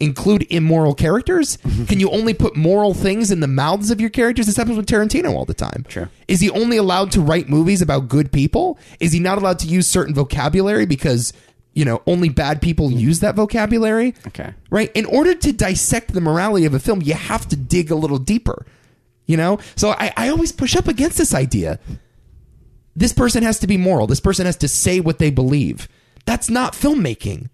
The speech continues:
Speaker 2: No. No, not at all.
Speaker 1: So, of course, Todd Phillips doesn't agree with the character of Arthur Fleck. Of course he doesn't think Arthur Fleck is a good guy.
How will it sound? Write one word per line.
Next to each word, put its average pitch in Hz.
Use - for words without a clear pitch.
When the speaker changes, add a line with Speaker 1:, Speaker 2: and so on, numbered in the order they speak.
Speaker 2:
No. 113
No, 127
not 123
at 151
all. 156
Speaker 1:
So, 240
of 214
course, 330
Todd 220
Phillips 196
doesn't 180
agree 156
with 175
the 143
character 180
of 165
Arthur 185
Fleck. -
Of -
course 262
he 262
doesn't 208
think 196
Arthur 175
Fleck 185
is 151
a 143
good 147
guy. 175